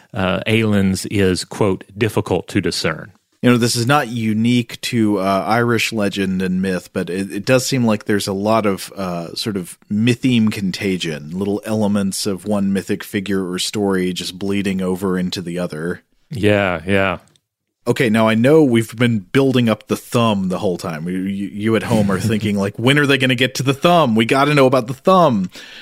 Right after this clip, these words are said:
Speaker 2: So we are gonna talk about that, but I think we need to save it for the next part in this series, which is gonna be all thumb.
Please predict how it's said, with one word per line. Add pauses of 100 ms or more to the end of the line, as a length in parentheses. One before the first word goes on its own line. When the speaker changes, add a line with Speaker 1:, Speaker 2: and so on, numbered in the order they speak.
(160)
Speaker 2:
So
we
are
gonna
talk
about
that,
but
I
think
we
need
to
save
it
for
the
next
part
in
this
series,
which
is
gonna
be
all
thumb.